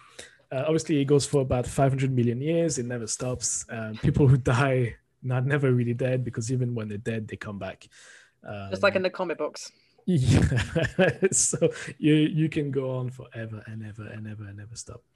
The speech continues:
Speaker 1: Uh, I think that was it. Yeah. And then I think I put on my list, I put, um, Sailor Moon, but, uh, which, uh, was a
Speaker 2: No,
Speaker 1: surprise to
Speaker 2: I wanna hear
Speaker 1: J C.
Speaker 2: your thoughts, Sailor Moon, uh,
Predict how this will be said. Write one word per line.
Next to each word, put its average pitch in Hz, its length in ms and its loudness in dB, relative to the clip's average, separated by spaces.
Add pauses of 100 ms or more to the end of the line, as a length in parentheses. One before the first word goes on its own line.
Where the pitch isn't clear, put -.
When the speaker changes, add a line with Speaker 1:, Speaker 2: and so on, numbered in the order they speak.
(680)
Speaker 1:
Uh, 110 260 -2
I - 20 -2
think 185 160 4
that 143 100 4
was 147 100 4
it. 196 140 2
Yeah. 180 240 4
And 143 180 6
then 156 200 6
I 147 80 4
think 190 180 4
I 170 40 4
put 185 120 4
on 143 80 6
my 123 140 4
list, 135 260 4
I 120 40 0
put, 127 320 0
um, 113 360 -6
Sailor 123 320 2
Moon, 113 420 -4
but, 107 220 -4 (260)
uh, 104 180 -8
which, - 600 -8 (400)
uh, 113 460 -14
was 123 240 -2
a - 20 -4
Speaker 2:
No, - 40 -4
Speaker 1:
surprise 123 420 -6
to 247 100 4
Speaker 2:
I 294 40 8
wanna 285 240 6
hear - 20 4
Speaker 1:
J 233 60 6
C. 262 40 6
Speaker 2:
your 247 140 6
thoughts, 247 280 2
Sailor 226 220 2
Moon, 220 240 2
uh, 208 260 2